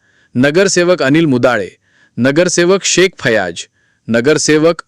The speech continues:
इम्रोज हाशमी, सेवा दलचे नवनाथ गायकवाड, जिल्हा अध्यक्ष अभिजित औटे, बापू साळुंखे,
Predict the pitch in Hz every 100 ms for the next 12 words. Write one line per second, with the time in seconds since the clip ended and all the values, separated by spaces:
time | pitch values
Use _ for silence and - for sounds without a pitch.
0 | _ 127 131 156 202 123 120 117 - 98
1 | - _ _ _ - - 131 170 156 151
2 | - 185 123 127 156 151 120 110 104 117
3 | 90 - _ _ _ - 113 127 147 160
4 | 135 160 - 185 117 117 135 196 - 135
5 | 123 107 - _ _ _ 113 117 123 196
6 | 202 135 131 170 156 110 87